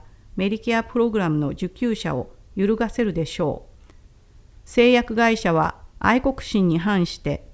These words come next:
退役軍人の医薬品価格を上げると脅迫していますが、それはただの脅しに過ぎません。連邦法では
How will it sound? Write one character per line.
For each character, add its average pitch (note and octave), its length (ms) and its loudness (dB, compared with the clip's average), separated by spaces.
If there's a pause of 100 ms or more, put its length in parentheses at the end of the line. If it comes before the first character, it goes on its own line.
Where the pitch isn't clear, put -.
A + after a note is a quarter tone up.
(200)
退 A#3 260 4
役 B3+ 200 0
軍 A#3 240 4
人 F3+ 260 2
の C#3+ 220 0
医 F#3+ 80 -6
薬 A3+ 340 0
品 A#3 220 2
価 A#3 140 -2
格 G3+ 320 -4
を - 80 -4
上 F#3 120 -6
げ G#3+ 120 2
る B3+ 100 0
と G#3+ 80 -4
脅 G3 340 -2
迫 F#3+ 200 -4
し - 100 -14
て - 80 -6
い F3 100 0
ま E3 120 0
す - 120 -10
が、 C3+ 200 -6 (440)
そ - 160 -2
れ A#3 120 4
は A#3 100 2
た C4+ 140 0
だ B3 100 4
の D#3+ 220 2
脅 G3+ 100 0
し G#3 140 -4
に G3+ 120 2
過 - 140 -8
ぎ F3 140 2
ま F3 120 2
せ F3 200 -4
ん。 - 100 -6 (800)
連 A3 240 4
邦 A#3+ 180 4
法 A3 220 2
で G3+ 100 2
は D#3+ 240 -2